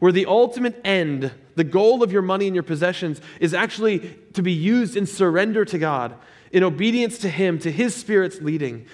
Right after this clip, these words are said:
to further the kingdom of God, to love others, to bless others, to see the gospel go to the ends of the earth,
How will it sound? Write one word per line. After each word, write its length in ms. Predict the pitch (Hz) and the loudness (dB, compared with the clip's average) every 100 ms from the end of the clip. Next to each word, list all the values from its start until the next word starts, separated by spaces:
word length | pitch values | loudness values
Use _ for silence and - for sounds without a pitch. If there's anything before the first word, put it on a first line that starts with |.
| - - | -20 -2
to 120 | 202 | -2
further 500 | 196 196 220 233 247 | 0 2 4 4 -2
the 140 | 208 | -2
kingdom 420 | 208 - 226 208 185 | -4 -2 0 0 0
of 140 | 151 | -2
God, 400 | 151 131 120 117 _ _ _ _ _ - | -4 -4 -6 -10 _ _ _ _ _ -2
to 100 | 190 | 0
love 380 | 180 220 233 | 2 2 2
others, 340 | 196 165 156 147 | 0 -2 -4 -4
to 120 | 180 | -4
bless 440 | 147 160 208 220 | 0 0 0 0
others, 300 | 202 165 156 | -2 -2 -4
to 120 | - 175 | -6 -6
see 140 | 226 | -2
the 100 | 196 | 0
gospel 480 | 165 202 233 - 208 | 2 0 -2 -4 -2
go 280 | 175 202 190 | 0 2 0
to 100 | 185 | -2
the 160 | 180 | -4
ends 260 | 196 208 175 | -4 -4 -4
of 60 | |
the 160 | 170 180 | -4 -4
earth, 460 | 170 160 - - | -4 -4 -8 -20